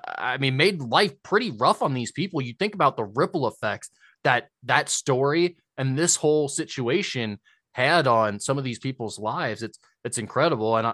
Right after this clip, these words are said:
I know to some extent, it's, like, a weird situation to be talking about this on a Xavier podcast, 'cause Xavier fans are kinda like, "Uh,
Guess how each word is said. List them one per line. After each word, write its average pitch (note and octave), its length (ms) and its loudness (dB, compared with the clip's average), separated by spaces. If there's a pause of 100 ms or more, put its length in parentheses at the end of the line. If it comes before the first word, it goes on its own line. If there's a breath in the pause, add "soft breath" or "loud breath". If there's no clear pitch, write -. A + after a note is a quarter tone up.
I A#2 80 0
know D3 100 2
to C3+ 60 0
some E3+ 260 2
extent, C3+ 340 -2
it's, B2+ 120 -6
like, B2+ 200 0
a C3+ 60 -4
weird B2+ 380 -2
situation B2+ 340 -4
to B2 60 -8
be A#2 80 -8
talking B2 180 0
about A#2+ 160 0
this B2 140 -4
on A#2 80 -2
a A2+ 40 -4
Xavier C3 320 -2
podcast, A#2 520 0
'cause A2 100 -10
Xavier C3 260 -2
fans A#2 320 -4
are A2+ 60 -4
kinda B2 220 -2
like, A#2+ 180 -2
"Uh, G#3+ 380 0